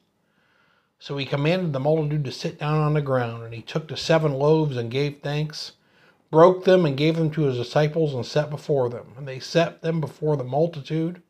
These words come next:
They also had a few small fish. And having blessed them, he s-, said, "Set them also before them." So they ate and were filled, and they took up seven large baskets of leftover fragments.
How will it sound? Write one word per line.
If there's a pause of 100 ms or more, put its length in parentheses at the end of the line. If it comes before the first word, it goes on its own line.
(420)
They
also
had
a
few
small
fish. (640)
And
having
blessed
them,
he
s-,
said,
"Set
them
also
before
them." (800)
So
they
ate
and
were
filled,
and
they
took
up
seven
large
baskets
of
leftover
fragments.